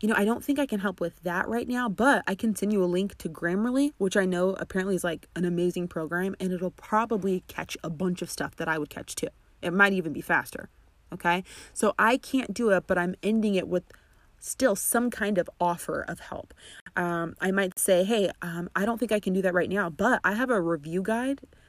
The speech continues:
like a, an editing guide that helped me survive my writing classes. Uh, maybe that can help. You can totally borrow it." Or, um, "Ah, I can send you a link to follow this girl on Instagram who is so good with that stuff. And I know she's got some, like, I G T Vs or something that could probably help."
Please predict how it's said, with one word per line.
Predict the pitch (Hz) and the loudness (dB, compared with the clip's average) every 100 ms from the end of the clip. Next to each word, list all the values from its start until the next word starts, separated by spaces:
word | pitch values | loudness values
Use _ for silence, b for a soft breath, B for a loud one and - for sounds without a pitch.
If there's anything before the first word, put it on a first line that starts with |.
| b | b
like | 185 170 | -6 -2
a, | |
an | 160 165 - | -4 -4 -2
editing | 180 202 226 | 0 0 0
guide | 233 233 240 | 2 2 2
that | 180 160 - - - - - | -2 -4 -10 -18 -20 -16 -4
helped | 185 | -2
me | 185 180 | 0 0
survive | - 151 165 147 139 135 - - | 0 -2 -2 -2 -2 -6 -12 -4
my | 180 | -2
writing | 156 160 175 | 2 2 0
classes. | 185 185 185 208 214 214 B B | 0 0 0 0 0 -2 B B
Uh, | 175 160 | -2 0
maybe | 185 185 | 2 2
that | 190 | 2
can | 185 175 | 0 -6
help. | - - | -6 -6
You | 180 180 | -4 0
can | 190 151 | 0 -2
totally | - 220 202 165 | -2 4 4 4
borrow | 160 160 139 | 2 0 -2
it." | - _ _ _ _ _ B B B B B - | -8 _ _ _ _ _ B B B B B 2
Or, | 190 185 175 170 170 - B - | 6 6 6 4 2 -2 B -4
um, | 180 175 - - | 0 0 -2 -4
"Ah, | 247 - | 0 0
I | 208 | 0
can | 262 220 | 0 0
send | - 220 240 | 2 2 4
you | 220 | 4
a | |
link | 180 196 190 | 4 2 0
to | 196 | -2
follow | 170 180 | 2 2
this | 180 - | 2 0
girl | 175 | -2
on | 170 | 0
Instagram | 175 - 185 190 190 | -2 -4 -2 0 0
who | 180 190 | -2 -2
is | 190 185 | -4 -4
so | - 196 190 190 190 | -4 -2 2 2 2
good | - 185 175 | 0 0 0
with | 175 | -4
that | 156 - | -6 -6
stuff. | 156 143 | -8 -6
And | 175 | -4
I | 180 | 0
know | 185 | 2
she's | 185 180 | 0 -2
got | - - | -4 -4
some, | - 170 | -4 -6
like, | 160 - | -6 -4
I | 180 | -4
G | 165 | -4
T | 170 170 | -8 -8
Vs | 165 175 | -4 -4
or | 170 | -4
something | - 156 - | -8 -8 -8
that | 170 - | -10 -10
could | 175 | -8
probably | 160 170 185 | -8 -6 -8
help." | 156 - | -10 -12